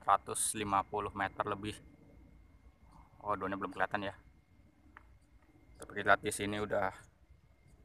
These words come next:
Oh, udah dekat. Oh, ini dia drone-nya. Udah pulang. Oke, sekarang kita lihat akurasi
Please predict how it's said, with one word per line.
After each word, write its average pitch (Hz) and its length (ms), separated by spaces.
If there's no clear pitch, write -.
Oh, - 80
udah 98 160
dekat. - 240
Oh, 107 80
ini 107 80
dia 101 160
drone-nya. 98 320
Udah - 160
pulang. 101 320
Oke, 113 160
sekarang 110 320
kita 107 160
lihat 110 240
akurasi 113 480